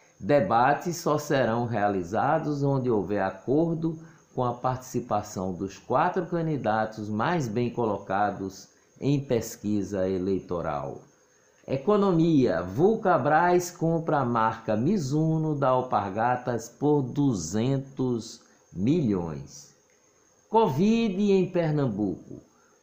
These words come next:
Com mais duzentos e sessenta casos e nove óbitos,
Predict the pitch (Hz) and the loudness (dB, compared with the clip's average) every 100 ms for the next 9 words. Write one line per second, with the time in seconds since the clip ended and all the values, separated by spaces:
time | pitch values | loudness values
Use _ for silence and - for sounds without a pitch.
0 | _ 139 123 120 113 113 95 107 104 82 | _ -2 0 0 0 -2 -4 -4 -4 -2
1 | 107 131 160 - 117 113 - 107 107 - | -2 -2 -2 -4 -6 -6 -4 -4 -4 -8
2 | 98 95 - 85 - 101 127 160 143 135 | -6 -6 -8 -10 -4 -2 0 0 0 -4
3 | 113 104 95 92 92 92 104 110 143 147 | -2 -4 -2 -2 -2 -2 -2 0 0 -2
4 | 143 143 139 - | -4 -4 -6 -10